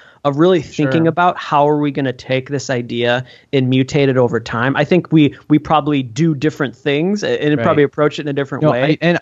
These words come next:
Speaker 2: but I, see, I feel like I know my brothers pretty well, and there's sometimes when I'm writing a piece where I'm like, "Oh,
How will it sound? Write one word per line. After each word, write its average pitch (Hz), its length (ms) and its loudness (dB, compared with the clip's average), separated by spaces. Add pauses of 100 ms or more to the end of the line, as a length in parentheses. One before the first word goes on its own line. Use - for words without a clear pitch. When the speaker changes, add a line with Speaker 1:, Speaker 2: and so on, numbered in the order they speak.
Speaker 2:
but 180 180 2
I, 175 180 -2 (140)
see, 190 200 -4
I 185 80 0
feel 233 140 -4
like 196 120 -2
I 135 80 0
know 123 260 -2
my 127 140 -2
brothers 110 400 -2
pretty 110 320 -6
well, 98 480 0
and 107 180 -2
there's 110 140 0
sometimes 143 420 0
when 127 80 0
I'm 117 220 0
writing 113 260 2
a 98 60 -4
piece 117 440 -4
where 110 120 -2
I'm 101 140 0
like, 98 260 -2
"Oh, 117 180 2